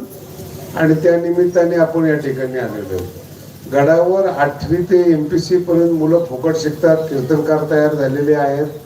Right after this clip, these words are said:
आता काही तुम्हाला नवीन आहे असं काही सांगायची गरज नाही. आणि गडाचा विकासही झालेला आहे. आता थोडंसं अजून गव्हर्नमेंटला जागा मागितली, दोन चार महिन्यामध्ये ती मागे पुढे येईल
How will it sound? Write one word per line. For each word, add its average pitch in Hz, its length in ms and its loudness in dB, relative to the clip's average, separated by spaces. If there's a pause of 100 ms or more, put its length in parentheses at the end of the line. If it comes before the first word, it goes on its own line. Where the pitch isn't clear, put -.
(480)
आता 151 200 2
काही 180 240 -2
तुम्हाला 180 380 2
नवीन 185 280 4
आहे 185 100 2
असं 175 180 -2
काही 175 140 0
सांगायची 156 460 0
गरज 143 340 0
नाही. 107 200 -10 (1040)
आणि 160 180 4
गडाचा 165 440 2
विकासही 180 560 2
झालेला 143 360 -2
आहे. 143 120 -4
आता 160 80 -4
थोडंसं 160 400 0
अजून 165 420 0 (760)
गव्हर्नमेंटला 156 540 2
जागा 151 360 2
मागितली, 151 480 -2
दोन 151 260 2
चार 151 200 2
महिन्यामध्ये 147 640 0
ती 156 220 -2
मागे 139 360 -2
पुढे 143 240 -2
येईल 147 360 2